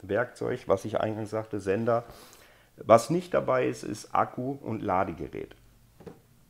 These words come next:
Ähm, Akku von dreitausend bis siebentausend Milliampere Lipo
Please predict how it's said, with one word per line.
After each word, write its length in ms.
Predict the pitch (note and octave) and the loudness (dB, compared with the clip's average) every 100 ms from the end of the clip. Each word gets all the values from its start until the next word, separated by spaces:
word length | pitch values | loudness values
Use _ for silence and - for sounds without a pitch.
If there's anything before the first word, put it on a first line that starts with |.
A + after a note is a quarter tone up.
| _ - | _ -6
Ähm, 360 | F#2 F#2+ G2 A2+ | -2 0 -2 0
Akku 420 | G2 A#2+ F3 E3+ E3 - - _ _ _ _ _ _ _ - | 0 2 0 -2 -4 -12 -20 _ _ _ _ _ _ _ -20
von 360 | - - A#2 A2 G2 - | -4 2 2 0 -8 -8
dreitausend 680 | F2+ A2+ A#2+ A#2+ G#2+ G#2+ | 0 0 0 -2 -2 -6
bis 180 | A2+ - | -8 -10
siebentausend 640 | F2+ G2+ A#2+ G#2 G#2 G2 G#2 | -12 -8 -8 -4 -4 -2 -4
Milliampere 600 | G#2+ G2+ F#2+ G2 G2 - - _ _ | -4 -4 -4 -4 -4 -6 -12 _ _
Lipo 460 | G2 B2 C#3 B2 | -6 -6 -4 -6